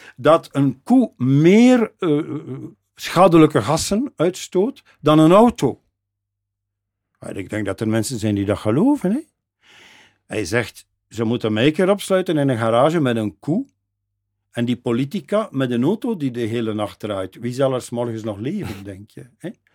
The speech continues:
Het is hetzelfde met dat C O twee verhaal. Eh, bev-, er is al miljoenen jaren, of ja, fa-, heel lang,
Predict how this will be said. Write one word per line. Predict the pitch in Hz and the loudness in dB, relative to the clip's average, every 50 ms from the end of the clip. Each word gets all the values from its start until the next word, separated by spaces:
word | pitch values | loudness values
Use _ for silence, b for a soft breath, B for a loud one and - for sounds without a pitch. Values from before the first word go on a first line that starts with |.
| B B B B B B B B B B B | B B B B B B B B B B B
Het | 131 135 - | -10 -6 -2
is | 180 170 135 | -2 -2 -2
hetzelfde | 170 175 139 - - 196 214 220 190 185 | -2 -4 -6 -4 -4 -2 -2 0 0 0
met | 180 175 170 165 - | -2 -2 -2 -4 -2
dat | 185 165 151 135 - | -2 -4 -4 -4 -4
C | - 160 143 143 | -4 -2 0 2
O | 143 139 - | 0 0 -2
twee | - - 135 165 196 214 220 | -6 0 2 4 4 4 4
verhaal. | 190 196 180 143 117 107 113 104 98 98 98 90 95 95 92 _ _ _ _ _ _ _ _ _ _ _ _ _ _ - | 2 2 0 0 0 0 -2 -2 -2 -4 -6 -8 -8 -12 -14 _ _ _ _ _ _ _ _ _ _ _ _ _ _ -6
Eh, | - 117 117 113 | -4 -4 -4 -2
bev-, | 113 123 127 - - _ _ _ _ _ _ _ | -4 -4 -6 -6 -8 _ _ _ _ _ _ _
er | - 151 151 | 0 0 2
is | 165 170 147 - - _ | 2 2 0 -2 -10 _
al | - 147 143 143 147 143 - _ _ _ _ _ _ _ _ _ _ _ | -4 0 2 2 2 0 -4 _ _ _ _ _ _ _ _ _ _ _
miljoenen | - 135 135 143 147 147 139 139 156 196 233 233 214 170 | -4 0 2 2 2 2 2 2 2 4 4 2 2 4
jaren, | 139 135 131 139 156 180 190 180 175 156 123 | 4 4 6 6 4 4 4 2 -2 -4 -6
of | 120 - - _ _ _ | -10 -12 -12 _ _ _
ja, | 90 104 95 104 98 | -20 -14 -14 -14 -14
fa-, | - - - 107 - b b b | -14 -14 -16 -16 -16 b b b
heel | b - 117 110 | b -4 -4 -2
lang, | 98 107 127 147 b | -2 -2 -4 -6 b